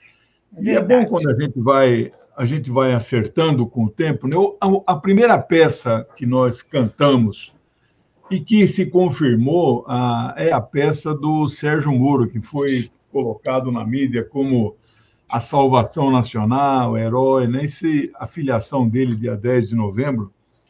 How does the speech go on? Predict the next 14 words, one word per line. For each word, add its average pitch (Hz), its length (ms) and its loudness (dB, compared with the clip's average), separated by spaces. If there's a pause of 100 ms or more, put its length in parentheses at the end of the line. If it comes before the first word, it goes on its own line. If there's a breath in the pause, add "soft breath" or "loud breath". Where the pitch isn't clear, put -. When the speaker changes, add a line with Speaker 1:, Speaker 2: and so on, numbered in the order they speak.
(220)
Speaker 1:
do 123 160 -2
ano 127 160 4
passado, 127 600 -2
foi 151 240 -4
feito 165 500 -2
em 185 140 2
horário 175 800 0
nobre, 127 580 2
ao 117 160 -2
vivo, 123 560 0
na 117 100 0
Rede 107 320 -4
Globo, 104 480 -4
né? 131 220 -4